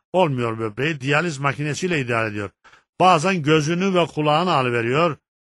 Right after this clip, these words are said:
Tamiri mümkün olmayan, evet, bir şey. Hani biz, bizim, bizim, bizim diyorduk.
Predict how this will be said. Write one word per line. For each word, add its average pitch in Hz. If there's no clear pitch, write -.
Tamiri 135
mümkün 135
olmayan, 139
evet, 117
bir 120
şey. 135
Hani 123
biz, 135
bizim, 131
bizim, 135
bizim 147
diyorduk. 113